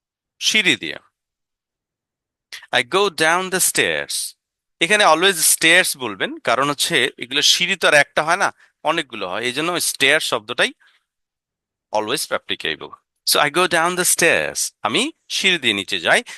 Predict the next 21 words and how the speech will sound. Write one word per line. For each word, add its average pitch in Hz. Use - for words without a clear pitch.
আমি 143
একটি 180
রিক্সা 202
ভাড়া 147
করি, 107
তাহলে 143
আমি 151
করি, 147
I 120
do 165
কি? 175
না, 85
আমি 202
ভাড়া 143
করি। 80
দেখেন 127
ভাড়া 131
করার 185
একটা 127
ইংরেজি 87
আছে, -